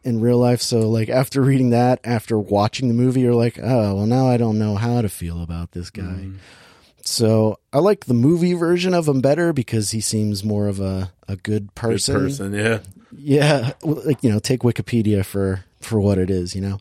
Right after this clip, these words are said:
Speaker 1: I didn't really do a whole lot of research, but the story itself, as far as a film, is, it's pr-, it's, you know, it's pretty well told. It's just not very interesting. It's long. It's really slow.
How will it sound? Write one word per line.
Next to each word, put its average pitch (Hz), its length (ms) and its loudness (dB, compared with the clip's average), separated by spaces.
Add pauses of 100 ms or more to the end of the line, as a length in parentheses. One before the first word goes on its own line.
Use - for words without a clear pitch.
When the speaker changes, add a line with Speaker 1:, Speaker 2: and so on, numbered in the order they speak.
Speaker 1:
I 135 60 -2
didn't 135 200 0
really 120 200 4
do 120 240 2
a 104 40 2
whole 123 380 0
lot 98 200 -2
of 85 100 -4
research, - 600 -10
but 123 280 2
the 156 200 -4
story 220 460 2
itself, 139 500 0
as 123 120 -6
far 139 160 4
as 117 100 0
a 107 60 -2
film, 107 480 2 (100)
is, 127 500 0 (120)
it's - 280 -4
pr-, - 300 -16
it's, - 320 -2
you 190 120 0
know, 123 140 4
it's 151 220 0
pretty - 340 -6
well 131 400 2
told. 104 520 -2
It's - 180 -4
just - 300 -4
not 110 420 0
very 101 560 -2 (100)
interesting. 98 880 -6
It's - 240 -4
long. 135 640 4
It's 127 300 -4
really 156 380 2
slow. 110 1160 0